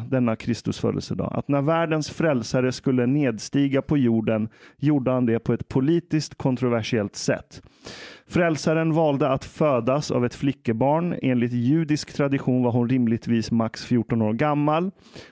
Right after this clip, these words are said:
Hon var trolovad med Josef som var minst tjugo år gammal. Han var osäker på vad han skulle göra åt den uppkomna situationen,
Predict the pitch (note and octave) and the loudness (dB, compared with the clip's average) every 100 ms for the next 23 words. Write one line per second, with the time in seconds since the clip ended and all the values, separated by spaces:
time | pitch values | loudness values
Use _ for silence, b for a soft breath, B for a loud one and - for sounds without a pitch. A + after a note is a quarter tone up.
0 | B A#2+ A2+ - D#3+ E3 D3+ D#3 D3+ C#3+ | B 0 0 0 2 4 4 2 2 2
1 | D3 D3+ C#3 - C3+ - C3+ C3 B2 A2+ | 2 2 2 0 -2 0 0 2 2 0
2 | - D3 C3 C3+ C3 C3 B2+ A2+ A2 A2 | 0 0 2 2 2 0 0 2 2 0
3 | G#2 A#2 B2 A#2 A2 C3+ A2+ C3 A2+ A#2 | -4 -4 0 0 2 2 2 0 0 -2
4 | A2 A#2 G#2+ G#2+ G#2 G#2+ A2+ G2+ G2+ G2 | 0 0 0 -2 -2 0 2 2 0 0
5 | G2+ G2+ - A2 G2+ G2+ F#2+ G2 G2 E3+ | -2 -2 -2 -2 -2 -2 -4 -4 -2 0
6 | E3+ E3+ D#3+ | 2 0 0